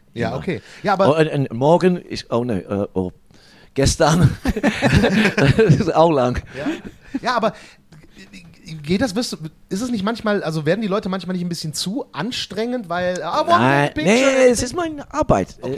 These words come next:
Speaker 2: Äh, äh, dann ist es normal für mich. Wenn, äh, das ist anstrengend, dann ich muss, äh, äh, zu Hause bleiben.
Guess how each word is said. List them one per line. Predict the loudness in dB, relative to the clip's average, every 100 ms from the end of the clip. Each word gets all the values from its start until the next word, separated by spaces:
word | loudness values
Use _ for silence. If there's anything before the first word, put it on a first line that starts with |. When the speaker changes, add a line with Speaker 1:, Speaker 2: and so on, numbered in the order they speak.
| -8
Speaker 2:
Äh, | -4 -4 -4
äh, | -6
dann | -8
ist | -8 -8
es | -10 -12 -14 -16 -6
normal | -4 -2 -2 -2
für | -4
mich. | -6 -6 -10 -18 -18 -6
Wenn, | -2 0 -2
äh, | 0 0 0
das | -2 -2
ist | -2
anstrengend, | -2 -2 0 0 0 -2
dann | -2 -2 -8 -14
ich | -14 -10
muss, | -10 -12 _ _
äh, | -10 -10 -8 -2
äh, | -2 -2 -10 _
zu | -6 -2
Hause | 0 0 -2
bleiben. | -4 -6 -8